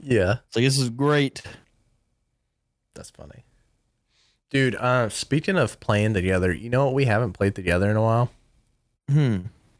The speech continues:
Speaker 1: We haven't played Pokemon Unite in a while.
Speaker 2: I know.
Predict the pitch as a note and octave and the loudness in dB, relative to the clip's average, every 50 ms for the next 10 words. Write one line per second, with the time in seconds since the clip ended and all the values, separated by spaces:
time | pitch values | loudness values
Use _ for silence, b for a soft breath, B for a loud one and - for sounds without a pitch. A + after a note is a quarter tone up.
0 | _ _ _ _ _ _ _ _ _ _ _ _ _ _ _ _ - G#2+ G#2+ B2 | _ _ _ _ _ _ _ _ _ _ _ _ _ _ _ _ -6 -4 -2 0
1 | D3+ D#3+ D3+ - E3 C#3+ B2 - B2+ B2 C3 B2 A#2 A2 G2 F2+ F2 F2 E2 E2+ | 0 -2 -2 -2 -2 -2 -2 -2 -2 -2 0 0 0 0 -2 -2 -2 -2 0 0
2 | F2+ D2+ E2 E2 D2+ D2+ D2+ D2+ D#2 - - _ _ - A2 A#2 A#2+ A#2 A2+ G#2+ | 0 0 -2 -2 -2 0 0 0 -2 -4 -8 _ _ -4 -2 -2 0 0 0 0
3 | G#2+ G#2+ G#2 A2 | 0 0 0 -2